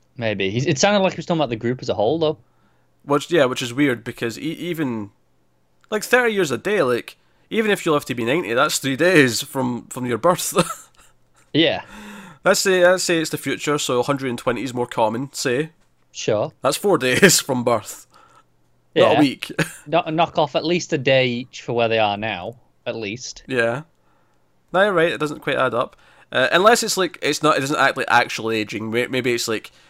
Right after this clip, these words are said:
Speaker 2: you physically get to that point, but you're
Speaker 1: Oh, maybe.
Speaker 2: you know, it's, it's not actually going in sort of, it's, it's like a dog years thing or something, I don't know.
Speaker 1: Yeah, maybe.
Speaker 2: Uh,
Speaker 1: I don't know, it
Speaker 2: I'm
Speaker 1: just,
Speaker 2: not
Speaker 1: it just threw me off. I was like,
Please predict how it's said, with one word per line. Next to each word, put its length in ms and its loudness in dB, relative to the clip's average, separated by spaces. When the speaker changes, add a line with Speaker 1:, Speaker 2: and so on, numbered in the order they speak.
Speaker 2:
you 160 -2
physically 540 0
get 240 0
to 80 -12
that 240 0
point, 320 -2
but 80 -8
you're 280 -4
Speaker 1:
Oh, 180 -6
maybe. 320 -4
Speaker 2:
you 100 -4
know, 160 0
it's, 140 -4
it's 120 -6
not 180 4
actually 280 -6
going 300 -4
in 260 -8
sort 220 -6
of, 80 -10
it's, 160 -8
it's 320 -6
like 80 -4
a 20 -18
dog 300 2
years 340 -4
thing 140 -4
or 60 -6
something, 260 -8
I 40 -10
don't 100 -8
know. 160 -14
Speaker 1:
Yeah, 440 4
maybe. 400 0
Speaker 2:
Uh, 160 -12
Speaker 1:
I 60 -4
don't 100 4
know, 160 6
it 40 4
Speaker 2:
I'm 60 -2
Speaker 1:
just, 160 -4
Speaker 2:
not 60 4
Speaker 1:
it 40 4
just 200 -2
threw 160 4
me 100 2
off. 180 0
I 40 -4
was 100 -4
like, 140 -8